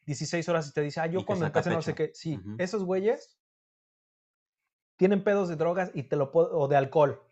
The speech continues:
Speaker 1: Así de sencillo. Y lo sé, güey. ¿Cuánta gente en cocina?
Speaker 2: Es, es
Speaker 1: No
Speaker 2: lo
Speaker 1: sé,
Speaker 2: mismo
Speaker 1: va,
Speaker 2: que los
Speaker 1: eh,
Speaker 2: estudiantes
Speaker 1: cinco minutos,
Speaker 2: que
Speaker 1: voy a la, voy al refri, ahorita regreso. "¿Qué pasó, compa? ¿Cuánto necesitas?
Speaker 2: O de
Speaker 1: ¿Qué vamos a hacer?".
Speaker 2: cigarrillo, o de cigarrillo, de esa
Speaker 1: cigarro,
Speaker 2: gente que
Speaker 1: o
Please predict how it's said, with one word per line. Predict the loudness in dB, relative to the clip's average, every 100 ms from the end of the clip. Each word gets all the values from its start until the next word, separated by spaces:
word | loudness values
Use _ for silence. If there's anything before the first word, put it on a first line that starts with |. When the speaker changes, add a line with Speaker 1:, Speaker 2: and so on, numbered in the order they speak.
| _ _ -14 -6
Speaker 1:
Así | -6 -2
de | -2
sencillo. | -2 -6 -12 -16 -16 -4
Y | 0
lo | 0
sé, | 2 0
güey. | 0 -4 -16 _ _
¿Cuánta | 0 2 0
gente | -2 -2 -2
en | -4
cocina? | -6 -4 -6 -8 _ _ _ _ _ _ _ _ _ _ _
Speaker 2:
Es, | -12 -10 -12 -18 -18 -18 -18 -18 -18 -20 -20 -20 -20 _ 2
es |
Speaker 1:
No | 4
Speaker 2:
lo | 6
Speaker 1:
sé, |
Speaker 2:
mismo | 6 6
Speaker 1:
va, | 4
Speaker 2:
que | 2
los | 0 -2
Speaker 1:
eh, |
Speaker 2:
estudiantes | -6 -4 0 2 4 6
Speaker 1:
cinco | 6
minutos, | 8 6 6 6
Speaker 2:
que |
Speaker 1:
voy | 8 8
a |
la, | 6 4
voy | 4
al | 6
refri, | 6 4 4
ahorita | 4 4 4
regreso. | 6 6 6 4 0 -10 -10 -10 -6 4
"¿Qué | 8
pasó, | 8 8 6
compa? | 6 4
¿Cuánto | 4 6 6
necesitas? | 4 4 6 8
Speaker 2:
O |
de | 8
Speaker 1:
¿Qué | 8
vamos | 8
a | 8
hacer?". | 6
Speaker 2:
cigarrillo, | 4 4 4
o | 2
de | 2
cigarrillo, | 0 2 4 6
de | 6
esa | 6 6
Speaker 1:
cigarro, | 6 4 4 4
Speaker 2:
gente | 2 0
que |
Speaker 1:
o | -2